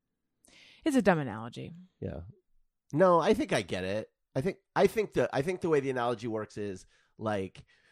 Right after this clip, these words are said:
Speaker 2: at the, at the beginning, it felt like there was gonna be a tornado that was gonna hit us any day. And we were all hunkered down waiting. And then a month went by, and then two months went by. And for most of us,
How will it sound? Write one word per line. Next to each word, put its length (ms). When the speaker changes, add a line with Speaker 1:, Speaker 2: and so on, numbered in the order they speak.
Speaker 2:
at 180
the, 180
at 120
the 80
beginning, 680
it 200
felt 400
like 440
there 100
was 160
gonna 260
be 140
a 60
tornado 720
that 100
was 120
gonna 200
hit 540
us 420
any 260
day. 300
And 80
we 80
were 100
all 120
hunkered 460
down 320
waiting. 400
And 160
then 200
a 40
month 260
went 160
by, 260
and 100
then 120
two 120
months 240
went 140
by. 220
And 140
for 120
most 300
of 100
us, 280